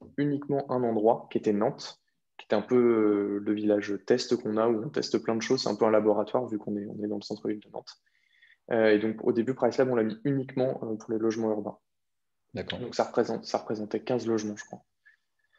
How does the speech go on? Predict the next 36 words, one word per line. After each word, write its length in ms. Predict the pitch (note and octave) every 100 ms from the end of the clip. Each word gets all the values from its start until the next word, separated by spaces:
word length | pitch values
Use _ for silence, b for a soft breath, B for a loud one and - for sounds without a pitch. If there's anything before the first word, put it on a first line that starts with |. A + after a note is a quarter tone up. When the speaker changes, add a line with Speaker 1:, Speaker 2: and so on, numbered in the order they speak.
| b b b _ _ _ _ _
Speaker 1:
C'est, 360 | - - A2+
euh, 400 | A2 G#2+ G#2+ G#2
c'était, 500 | G#2 - - A2 A#2
euh, 300 | A2+ G#2+ G#2+
le 100 | G#2
choix 220 | A2 - B2
de 40 |
se 120 | -
dire, 220 | A2+ B2
au 80 | A2+
moins, 260 | A2 A#2 B2
c'est, 160 | -
c'est 240 | - - G#2+
le, 140 | G#2+
l'endroit 280 | A2 A2+ A2+
le 60 | A2+
plus 160 | B2
flex, 340 | - C3+ C3 -
et 60 |
puis 260 | - G#2 G2+
faire 220 | - A#2+
de 80 | A#2
l'urbain 340 | A#2 A#2 A#2
avec 120 | A#2+ A2
PriceLab, 340 | A2+ - B2
c'est 420 | - - G#2+ G#2 -
globalement, 480 | G#2+ G#2+ G#2+ A2+ A#2 -
je 140 | - A#2
trouve, 260 | - C3
ce 100 | -
qu'il 120 | - A2
y 20 |
a 40 |
de 80 | - _ _
plus 100 | -
facile, 500 | A#2+ A#2+ - B2 G#2+